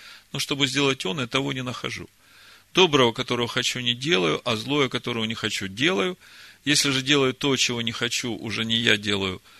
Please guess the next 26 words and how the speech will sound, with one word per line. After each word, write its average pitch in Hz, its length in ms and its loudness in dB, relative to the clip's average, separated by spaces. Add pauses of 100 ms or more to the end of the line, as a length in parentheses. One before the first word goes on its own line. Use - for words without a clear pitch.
(260)
но 101 260 -2
живущий 117 480 2
во 101 120 -2
мне 104 180 0
грех. 170 420 2 (420)
Итак, 185 300 4
я 175 100 4
нахожу 160 380 2
закон, 123 640 0
что, - 380 -2 (140)
когда 127 260 2
хочу 127 280 2
делать 117 380 2
доброе, 170 320 4
предлежит 120 500 -2
мне 143 120 -6
злое». 104 260 -4 (280)
Вот - 120 -4
эти 196 200 6
все 143 200 4
рассуждения 127 640 0
апостола 104 500 -6
Павла 151 380 2
здесь, 135 360 -2 (120)
они 127 320 -6 (500)
именно 160 460 0